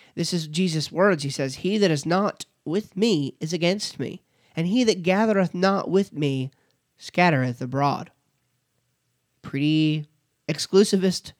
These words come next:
terms. James four four. "Ye adulterers and adulteresses, know ye not that the friendship of the world is enmity with God?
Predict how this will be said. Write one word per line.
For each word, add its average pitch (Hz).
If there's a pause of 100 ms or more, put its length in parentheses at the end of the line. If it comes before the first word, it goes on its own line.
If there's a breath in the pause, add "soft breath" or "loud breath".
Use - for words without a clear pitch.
(140)
terms. 165 (1300 soft breath)
James 175
four 185
four. 180 (1600)
"Ye 190
adulterers 190
and 190
adulteresses, 185 (560)
know 151
ye 214
not 156 (340)
that 208
the 185
friendship 190
of 180
the 160
world 151
is 139
enmity 170
with 160
God? 147